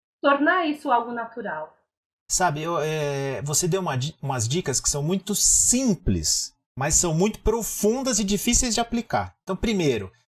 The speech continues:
Speaker 2: a gente acha que a pessoa que quer um apoio emocional, que precisa de um apoio emocional, ela precisa de soluções. Então, a gente quer logo trazer uma solução, ela começa a falar, a gente acha qual é o problema dela, a gente acha que tem a solução, quer trazer alguma coisa.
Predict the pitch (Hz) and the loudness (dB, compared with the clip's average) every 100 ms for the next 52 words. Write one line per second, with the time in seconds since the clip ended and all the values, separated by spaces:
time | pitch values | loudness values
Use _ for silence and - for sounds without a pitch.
0 | - 135 185 202 196 190 190 - 160 - | -6 -2 0 2 2 0 -4 -2 0 2
1 | 190 196 170 - 175 180 151 123 147 147 | 2 0 -6 -4 -2 0 -2 -2 0 0
2 | 131 131 - 127 156 - 139 - 175 170 | 0 -2 -2 0 0 0 -2 0 0 0
3 | 147 127 147 135 135 - 120 127 180 127 | 0 0 0 0 -2 -2 -2 2 2 2
4 | - 160 147 160 185 185 165 - 202 208 | 0 -2 0 0 2 4 4 4 2 0
5 | - - 165 139 113 - - _ _ _ | -2 0 0 0 0 -2 -4 _ _ _
6 | _ - 127 165 190 - 202 175 170 226 | _ -10 -4 -2 0 2 2 4 4 2
7 | 220 233 202 175 190 180 - 160 135 - | 0 -2 0 0 0 0 0 0 2 4
8 | 170 208 196 170 - _ - 156 - 175 | 4 4 2 -2 -12 _ -4 -2 0 2
9 | 214 - - 220 185 196 196 160 165 190 | 4 2 2 2 2 0 -2 0 2 2
10 | 190 - 165 180 175 165 160 170 156 131 | 0 0 2 2 2 0 0 2 0 0
11 | 170 214 196 156 170 175 180 175 185 165 | 2 2 2 -2 -2 0 0 -2 -4 -2
12 | 175 139 - 202 202 170 170 156 147 170 | 0 0 2 2 0 -4 -2 0 0 -2
13 | 165 165 156 143 120 110 | 0 -2 0 -2 -2 -4